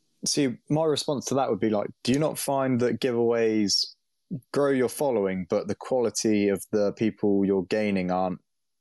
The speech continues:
very good? Because I had a giveaway account a, a while ago. Um, I did, did giveaways and I grew it. I didn't grow it very big. It was, like, three K, but for me back then, I was like, "Wow, that's, you know, that's a lot of followers." That's more than this account has. But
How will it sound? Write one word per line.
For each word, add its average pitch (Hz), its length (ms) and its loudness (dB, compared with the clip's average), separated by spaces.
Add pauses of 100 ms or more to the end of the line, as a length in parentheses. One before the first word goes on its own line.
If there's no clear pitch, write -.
(180)
very 98 240 0
good? 92 340 -2
Because 98 400 0 (460)
I 104 120 -2
had 139 120 -2
a 123 60 -2
giveaway 107 340 0
account 95 460 -4
a, 82 80 -2 (140)
a 78 80 -2
while 98 340 0
ago. 85 320 0 (280)
Um, - 300 -6
I 92 60 -2
did, 190 240 -2 (200)
did - 200 -2
giveaways 90 440 0
and 92 80 -2
I 90 60 0
grew 92 220 0
it. 87 160 -2
I 127 60 0
didn't 156 120 -2
grow 95 140 0
it 80 60 -4
very 87 180 0
big. 104 160 0
It 117 40 0
was, 101 100 -2
like, 92 200 -4
three 90 200 0
K, 85 320 -2
but 82 180 -4
for - 80 -2
me 104 160 2
back 85 180 -2
then, 92 140 -2
I 87 40 0
was 80 100 -6
like, 85 100 -2
"Wow, 101 160 0
that's, - 260 -6
you - 40 -8
know, 78 80 -4
that's 78 120 -6
a 82 60 -4
lot 78 100 -4
of - 60 -10
followers." 87 360 -4 (560)
That's - 200 -2
more 110 120 0
than 92 100 0
this 110 180 0
account 82 320 -4
has. 98 240 -2
But 98 180 -2